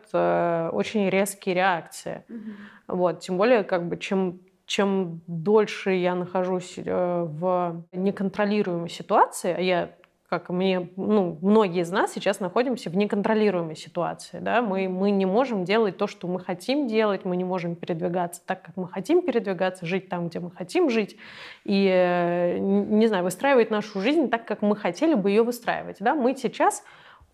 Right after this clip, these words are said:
Speaker 1: полностью лишены контроля над чем-либо.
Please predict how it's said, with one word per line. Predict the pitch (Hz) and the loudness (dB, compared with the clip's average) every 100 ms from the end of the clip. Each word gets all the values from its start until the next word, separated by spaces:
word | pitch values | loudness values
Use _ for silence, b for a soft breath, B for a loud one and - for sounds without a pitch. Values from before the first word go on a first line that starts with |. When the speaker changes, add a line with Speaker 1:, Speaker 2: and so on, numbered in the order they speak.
| _ | _
Speaker 1:
полностью | 254 311 320 - 214 | 6 6 6 0 -2
лишены | 190 - 196 247 | -2 0 0 0
контроля | 247 214 - 208 220 175 | 2 -2 0 4 4 2
над | 180 190 180 - | 0 -2 -2 -8
чем-либо. | - - 233 208 196 185 160 - | -4 2 2 2 2 0 -2 -8